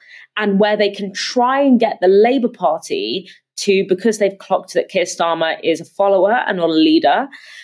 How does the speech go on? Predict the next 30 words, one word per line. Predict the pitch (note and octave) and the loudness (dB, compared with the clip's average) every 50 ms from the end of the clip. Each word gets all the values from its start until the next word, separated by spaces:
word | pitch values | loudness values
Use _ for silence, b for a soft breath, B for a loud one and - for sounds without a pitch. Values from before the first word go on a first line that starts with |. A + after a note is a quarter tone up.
| B B - | B B -4
um, | G3 G3+ G3 F3+ | -2 -2 -2 -2
to | F#3 G3+ | -4 -4
try | G3 - - - - B3 B3 C4+ C#4 C#4 | -6 -6 -6 -2 -2 0 0 0 0 2
and | C4+ A#3+ A3 | 2 2 2
get | A3 G#3+ G3+ - - - - | 2 2 0 -4 -4 -4 -2
the | G3 | 0
Labour | F#3 F#3+ F#3 F#3+ - | 2 2 2 0 -2
Party | F#3 F3+ F#3 F3+ F#3 - | -4 -4 -4 -4 -6 -8
to, | - - | -8 -8
to | - - G3+ | -2 0 2
at | F3+ E3+ | 2 4
least | G#3 G#3 G#3 G3+ D3+ | 2 0 -2 -4 -16
verbally | D#3 D3 D#3 A3+ A#3+ C4 C4+ C4 G#3+ F3 C#3+ A2 A#2 C3 - | -12 -4 0 0 2 2 2 2 2 2 2 2 -2 -6 -10
co-sign | - - F#3+ G3 G3+ A3 G#3+ - - G#3 F3+ E3+ D#3 D3+ D3+ D#3+ B B B B B B | -12 -4 0 0 0 0 0 -2 -4 -4 -2 -2 -2 -4 -4 -8 B B B B B B
some | - - - A#3+ A#3+ A#3+ A#3 | -12 -10 -4 0 2 2 2
of | G3+ F3+ | 2 2
the | G#3+ | 2
most | G#3 G3+ G3 G3 G3 - D#3 D3+ D3+ D3+ | 2 4 2 0 -2 -6 -14 -16 -8 -2
right-wing | F#3 G#3+ A#3 A#3+ - - G3+ G#3 G3 G3 F#3+ F3 | 0 0 0 0 -4 -4 -2 -2 -2 -2 -2 -4
and | F3+ F#3 - - | -6 -6 -4 -4
outrageous | E3 - - - D#3+ D3 C#3+ F#3 F#3+ G3+ A#3+ B3 B3+ - G3 F3 | -4 -4 -6 -10 -20 -10 -2 0 2 4 4 2 0 -2 -6 -8
policies, | - _ - - B2+ G#2+ D3+ - - - - B2+ F3+ F3+ - _ _ _ - | -10 _ -4 -2 -2 -2 -4 -6 -8 -12 -6 -6 -6 -6 -8 _ _ _ -12
e | F#3+ F3+ F3+ | -8 -8 -6
g | - - E3+ E3 D#3+ E3 F#3+ - - | -2 2 4 4 4 4 2 -2 -12
towards | - F3 D3+ D3+ - - | -14 -10 -6 -6 -6 -6
trans | - - D#3+ D3 D3+ - | -6 -6 -6 -6 -6 -8
people, | - - C3+ C#3+ - - E3 D#3+ D#3+ - - - | -12 -10 -10 -8 -4 -2 0 0 0 0 -2 -4
immigrants, | E3+ D#3+ D3 D3 C#3+ - D#3 D3 - - - - | -4 0 0 -2 0 0 -2 -2 -4 -6 -14 -20
et | _ - | _ -10
cetera, | - - D3+ - - - - D3 D3+ E3+ | -6 -6 -6 -6 -6 -6 -4 -4 -4 -4